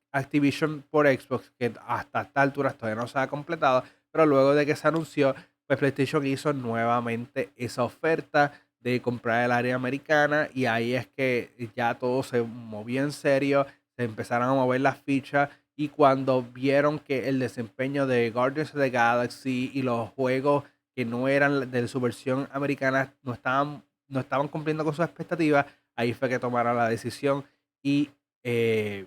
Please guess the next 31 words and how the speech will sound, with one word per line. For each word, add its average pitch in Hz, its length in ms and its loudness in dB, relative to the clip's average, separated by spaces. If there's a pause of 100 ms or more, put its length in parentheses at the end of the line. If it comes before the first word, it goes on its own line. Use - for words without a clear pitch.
(1040)
vendieron 123 720 -2
estas 120 220 -6
com-, 110 300 -10
estas 123 400 0
compañías. 98 640 -10 (400)
Eso 151 220 2
es 151 60 2
algo 151 220 4
que 143 60 4
aparentemente 135 600 -2
ya 131 140 -2
se 147 80 -10
estaba 139 420 4
y 127 60 -4
todo 165 340 0
se 151 220 0
debe 135 280 4
a 131 60 2
porque 117 380 -6 (100)
ni-, 139 280 -8
Sony 151 420 0 (100)
sí 160 480 -2
continúa 135 500 0
insistiendo 127 840 -2 (260)
de 123 120 -2
comprar 117 500 -2
Activision 139 680 -4
del 120 180 -4
área, 110 500 -4
eh, 104 100 -12
japonesa. 107 640 -10